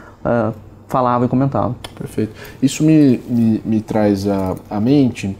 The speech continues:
Speaker 2: um, um termo muito em voga no universo das startups, que é o smart money, né? Você buscar o, o dinheiro inteligente. O que que seria esse, esse smart money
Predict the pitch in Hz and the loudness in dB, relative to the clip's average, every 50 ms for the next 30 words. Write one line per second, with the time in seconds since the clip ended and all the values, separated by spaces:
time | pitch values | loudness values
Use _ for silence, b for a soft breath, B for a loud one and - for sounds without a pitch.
0 | B B B B B B B - - - 120 120 120 117 113 107 107 104 104 101 | B B B B B B B -12 -6 -4 0 0 2 2 2 2 0 0 0 -2
1 | - 110 110 110 - 117 113 110 110 113 113 120 113 104 98 104 101 98 101 101 | -2 -4 -4 -2 0 2 2 4 2 2 2 0 0 0 2 2 2 2 2 2
2 | 101 95 98 101 101 101 107 104 - - 110 107 - 127 127 - - - 139 135 | 0 0 -2 -2 -2 -2 -2 -4 -2 -4 -4 -2 0 -2 -2 -2 -2 -2 2 2
3 | 135 139 135 123 120 120 120 120 123 131 139 135 - - 123 110 107 104 98 87 | 4 4 4 4 4 4 4 4 2 2 2 0 -2 -2 -2 0 0 0 -2 -2
4 | 80 90 110 - - - - - - - - 95 101 101 98 101 104 - 117 113 | -4 -6 -10 -12 -16 -18 -20 -20 -20 -16 -12 -10 -8 -6 -6 -6 -4 -2 -2 -2
5 | 107 - - - - 127 127 123 - - 135 131 135 143 143 131 120 - - - | -2 -2 -6 -8 -4 -2 -2 -2 0 0 2 4 4 4 4 4 2 0 -2 -2
6 | - 131 123 120 120 135 156 170 165 160 156 165 147 123 107 110 107 101 - - | 0 0 0 2 2 2 4 4 4 4 4 4 2 4 4 2 0 -2 -4 -8
7 | 165 - - - 202 165 151 135 123 - 123 117 110 101 95 - - - 127 107 | -10 -8 -4 -2 2 4 4 4 4 4 2 2 2 2 0 -4 -4 -4 -2 0
8 | 113 110 117 120 120 110 - - 110 110 107 104 98 95 90 85 87 | 2 2 2 2 0 -2 -4 -4 -2 -2 -2 -2 -2 -4 -4 -6 -8